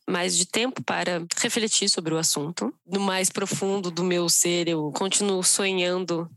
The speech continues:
acreditando, almejando essa unidade. E eu tô aqui, a gente tá aqui pra isso, né, Nath? Quando a gente começou a fazer esse podcast, quando começamos a falar sobre isso, sempre foi o, o objetivo da gente pensar,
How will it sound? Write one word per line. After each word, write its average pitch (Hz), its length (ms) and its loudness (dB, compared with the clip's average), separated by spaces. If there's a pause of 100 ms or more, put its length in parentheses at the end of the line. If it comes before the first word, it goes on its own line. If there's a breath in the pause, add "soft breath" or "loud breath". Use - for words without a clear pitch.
acreditando, 160 840 -2
almejando 156 760 -2
essa 180 320 2
unidade. 170 880 0 (180)
E 240 140 2
eu 247 100 0
tô - 80 -4
aqui, 240 380 0
a 240 80 2
gente 262 320 2
tá 302 80 -2
aqui 269 160 -4
pra 247 200 0
isso, 240 320 0
né, 233 240 0
Nath? 196 320 -2
Quando 208 160 -4
a 208 40 -2
gente 214 380 0
começou 240 500 2
a 277 80 0
fazer 226 380 0
esse 240 260 2
podcast, 208 680 -2
quando 180 360 -4 (120)
começamos 214 520 0
a 190 80 0
falar 185 480 -2
sobre 185 500 0
isso, 233 140 2
sempre 294 280 0
foi 320 160 -2
o, 349 120 0
o 247 260 -2
objetivo 247 640 0
da 214 100 -2
gente 208 300 0
pensar, 208 500 0